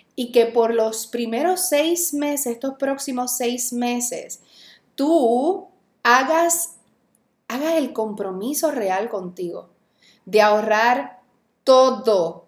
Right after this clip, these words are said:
absolutamente todo, una manera en que tú puedas ahorrar todo lo que tú necesitas para tener mínimo seis meses sin sueldo.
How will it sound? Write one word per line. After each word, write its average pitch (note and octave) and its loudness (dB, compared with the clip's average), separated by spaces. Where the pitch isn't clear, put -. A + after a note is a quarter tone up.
absolutamente A3 -4
todo, F#3 -4
una A3+ -4
manera A#3+ -2
en G3 -14
que F3+ -12
tú F3+ -12
puedas G#3+ -4
ahorrar F3+ -6
todo G#3 -2
lo B3+ -2
que A3 -4
tú F3+ -8
necesitas B3+ -8
para E3+ -6
tener E3+ -10
mínimo C4 -4
seis F#3 -8
meses F#3 -10
sin F3 -8
sueldo. D#3 -10